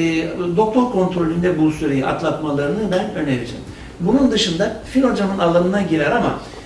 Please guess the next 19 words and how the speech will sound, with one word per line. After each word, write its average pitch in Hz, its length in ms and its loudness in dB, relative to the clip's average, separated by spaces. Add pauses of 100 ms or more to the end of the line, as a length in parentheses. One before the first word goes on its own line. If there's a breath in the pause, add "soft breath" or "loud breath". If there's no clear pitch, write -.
(220 loud breath)
e, 160 400 6
solunum 196 1040 0
güçlüğü 175 440 0
çekiyorsa 175 840 2
bir 131 80 0
hasta 120 460 -4 (160)
şey 139 220 2
sırasında, 123 540 -4 (140)
e, 127 240 2
grip - 280 -2
sırasında 135 540 -6 (460 loud breath)
yine 247 280 4
kendi 220 280 0
başına 208 280 -2
atlatmaya 185 580 0
çalışmadan 180 600 -2 (120)
bir 226 80 -4
hastaneye 185 600 -2
başvurmasını, 131 720 -6